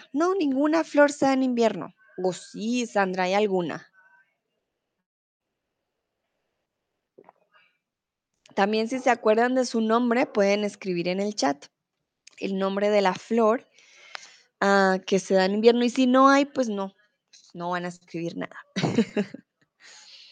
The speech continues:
Entonces, quiero que ustedes me digan, "Sí, no, no hay ninguna flor".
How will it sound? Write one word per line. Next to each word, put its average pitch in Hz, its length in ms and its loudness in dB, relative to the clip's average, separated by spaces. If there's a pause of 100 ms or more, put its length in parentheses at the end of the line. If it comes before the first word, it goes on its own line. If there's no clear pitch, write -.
(240)
Entonces, 185 460 -4 (880)
quiero 202 240 0
que 214 80 -4
ustedes 196 280 -4
me 196 100 -4
digan, 190 340 -4
"Sí, 277 400 -2
no, 233 440 0
no 233 120 -2
hay 214 100 -2
ninguna 214 400 -4
flor". 208 380 0